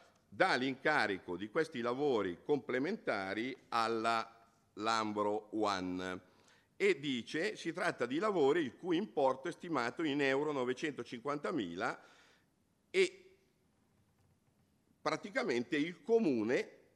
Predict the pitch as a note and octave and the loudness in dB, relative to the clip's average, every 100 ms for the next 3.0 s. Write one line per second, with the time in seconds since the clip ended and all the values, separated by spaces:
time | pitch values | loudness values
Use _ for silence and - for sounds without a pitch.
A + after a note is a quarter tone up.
0 | _ _ _ _ _ _ G3+ - F3+ C3+ | _ _ _ _ _ _ -8 -6 2 2
1 | - - F#3 C#3+ F3 - - F3+ - F3+ | 0 -4 -6 -4 -10 -10 -4 -4 -4 -6
2 | - G#2 G2 G2+ G#2 - F#2+ E2+ - F#2+ | -4 -6 -6 -6 -8 -6 -8 -8 -12 -12